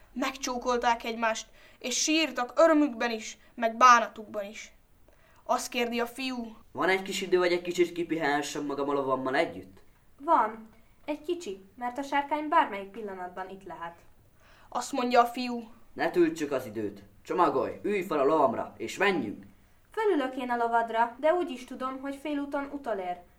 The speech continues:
Speaker 3: mert annak a lova még a tiédnél is gyorsabb.
Speaker 2: Ne törődj vele, csak ülj fel, és menjünk.
Speaker 1: Fölült a lovára, és útnak indultak hazafelé.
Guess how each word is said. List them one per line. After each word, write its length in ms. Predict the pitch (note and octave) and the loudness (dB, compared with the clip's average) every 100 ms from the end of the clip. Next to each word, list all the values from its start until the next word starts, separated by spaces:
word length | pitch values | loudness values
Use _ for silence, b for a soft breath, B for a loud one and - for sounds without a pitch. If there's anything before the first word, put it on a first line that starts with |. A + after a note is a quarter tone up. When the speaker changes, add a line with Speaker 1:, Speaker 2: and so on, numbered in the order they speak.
| b - | b -6
Speaker 3:
mert 160 | A#3+ A#3+ | -6 -4
annak 300 | B3+ B3+ B3 | -4 -4 -2
a 60 | A#3 | 0
lova 300 | A#3+ C4+ C4+ | 0 -2 -2
még 200 | C#4 D4 | -2 -4
a 120 | D4 | -4
tiédnél 480 | D#4+ A#3 F#3+ F3+ F3 | -4 -4 -6 -10 -10
is 160 | F3 | -12
gyorsabb. 500 | F3+ E3+ E3+ - E3 - - - | -10 -12 -14 -18 -18 -18 -20 -10
Speaker 2:
Ne 200 | C3 F#3 | -2 0
törődj 400 | F3+ E3 D#3 A#2+ | 2 2 0 0
vele, 360 | B2 A#2 G2+ - - | 0 0 -2 -10 -8
csak 180 | G#2+ | -4
ülj 180 | E3 D#3+ | 0 0
fel, 420 | B2+ A#2+ G#2 - - | 0 -4 -4 -6 -14
és 220 | G2+ - | -12 -4
menjünk. 460 | D3+ B2 G2+ G2+ - _ b b b b b b b | -2 -2 -8 -14 -20 _ b b b b b b b
Speaker 1:
Fölült 420 | - B3 B3 A#3+ | 0 0 0 -2
a 60 | A#3+ | 0
lovára, 560 | A#3 B3+ C4 C#4 C#4+ B B | 4 8 8 8 4 B B
és 140 | - D4+ | -6 0
útnak 320 | E4 B3 B3 | 0 0 -6
indultak 440 | A#3+ A#3 A#3 A#3 | -6 -4 -4 -4
hazafelé. 560 | B3+ B3 F#3 A3 G#3 | -4 -6 -8 -10 -10